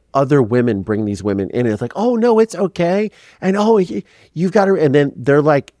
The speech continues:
th-, they're like the ringleaders for the ringleader. It's, it's, it's insane to me. And one of those people was Allison Mack, who was just recently released from prison. She was an actress on Smallville. And,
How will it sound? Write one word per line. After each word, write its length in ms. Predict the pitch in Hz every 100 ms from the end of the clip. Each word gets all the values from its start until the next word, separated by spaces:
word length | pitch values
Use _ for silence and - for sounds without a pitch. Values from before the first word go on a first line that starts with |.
| 123 120
th-, 120 | 143 -
they're 300 | 139 127 160
like 220 | 185 175
the 80 | -
ringleaders 880 | 120 120 214 262 180 117 101 101 - - _
for 340 | _ - 175 165
the 100 | 143
ringleader. 640 | 170 202 127 92 - - _ _ _ _
It's, 280 | - 170 - -
it's, 360 | 190 175 - - _
it's 180 | 170 -
insane 520 | 160 147 - 175 214
to 120 | -
me. 120 | 131 113
And 100 | 110
one 120 | 135
of 60 |
those 140 | 147 120
people 220 | 135 113
was 160 | 110 101
Allison 420 | 107 120 - 101
Mack, 300 | 127 123 -
who 100 | 110
was 120 | 101
just 240 | 120 -
recently 360 | 113 113 113 98
released 340 | 98 95 95
from 140 | - 90
prison. 400 | 156 196 123 95 - _ _
She 160 | -
was 120 | 82
an 60 | -
actress 400 | - 135 - 110 85
on 120 | 73
Smallville. 840 | - 185 190 180 170 165 160 156 _ _ _ _
And, 580 | 117 113 104 104 104